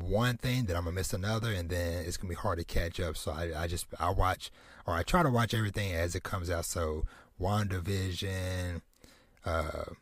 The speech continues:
Falcon Winter Soldier, Loki, What If,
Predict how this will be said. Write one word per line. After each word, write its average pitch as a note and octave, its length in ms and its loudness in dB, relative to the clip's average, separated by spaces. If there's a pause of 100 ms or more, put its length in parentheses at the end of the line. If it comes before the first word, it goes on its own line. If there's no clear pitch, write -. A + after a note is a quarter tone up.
(120)
Falcon F2+ 500 0
Winter E2+ 160 -4
Soldier, G2+ 680 2
Loki, F#2 840 0
What F#2+ 400 -2
If, F#2 540 -2